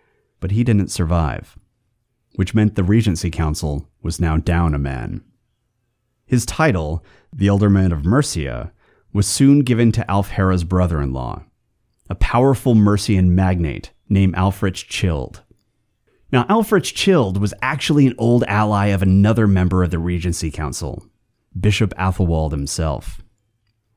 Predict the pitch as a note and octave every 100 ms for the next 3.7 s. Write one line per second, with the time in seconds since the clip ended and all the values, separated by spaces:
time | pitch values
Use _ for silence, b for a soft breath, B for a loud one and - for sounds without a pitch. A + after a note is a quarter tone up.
0 | _ _ - - - F3 D#3+ E3 D#3 A2
1 | B2+ B2 A#2 G#2 - A#2+ A2+ C3 G#2 G2+
2 | G2 F#2 E2+ - G2+ F2 E2+ F2+ E2 -
3 | E2 A#1 D2+ B1+ G1+ -